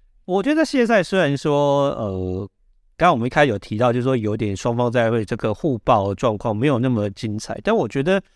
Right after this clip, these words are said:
还是蛮有值得观看的重点，应该是说，我觉得两队的教练在辩证，或是说在这个排兵布阵上，我觉得，觉得算是有意思的。那除了这个科尔当然是一个很，很优秀的教练以外，我觉得 Ham 其实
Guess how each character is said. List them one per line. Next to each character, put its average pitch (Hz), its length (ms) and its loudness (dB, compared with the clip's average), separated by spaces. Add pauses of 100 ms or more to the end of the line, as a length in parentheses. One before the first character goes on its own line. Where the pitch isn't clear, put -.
(380)
还 - 220 2
是 220 80 -2
蛮 165 160 2
有 127 100 2
值 113 260 -10
得 123 200 0
观 143 280 0
看 139 160 -2
的 107 200 -4
重 123 280 0
点， 101 160 -6
应 101 60 -4
该 123 140 0
是 139 80 -2
说， 131 160 -4
我 104 40 0
觉 135 160 0
得 147 80 0
两 92 220 -2
队 139 200 0
的 104 60 -4
教 131 300 2
练 117 160 -2
在 131 100 0 (140)
辩 107 320 0
证， 113 300 -4
或 127 120 0
是 127 100 -4
说 131 200 0
在 113 480 0
这 117 100 -6
个 127 80 -2
排 113 200 -2
兵 139 120 -6
布 160 140 0
阵 139 180 0
上， 117 240 -2
我 101 120 -6
觉 - 320 -8
得， 113 80 -2
觉 120 180 -2
得 135 160 2
算 127 260 0
是 117 420 -4
有 113 140 -4
意 170 200 0
思 - 180 -12
的。 - 180 -10 (640)
那 127 560 2 (140)
除 135 260 -4
了 131 200 2
这 135 120 -4 (180)
个 107 540 -2
科 - 140 -2
尔 170 80 2
当 147 140 6
然 120 100 2
是 127 100 0
一 123 40 2
个 113 100 0
很， 95 260 -4
很 101 140 -8
优 113 160 2
秀 120 140 0
的 110 60 0
教 110 180 2
练 107 120 -2
以 98 80 -4
外， 101 160 -2
我 101 140 -4
觉 127 80 0
得 165 60 2
Ham 147 280 2
其 117 160 -6
实 117 320 -6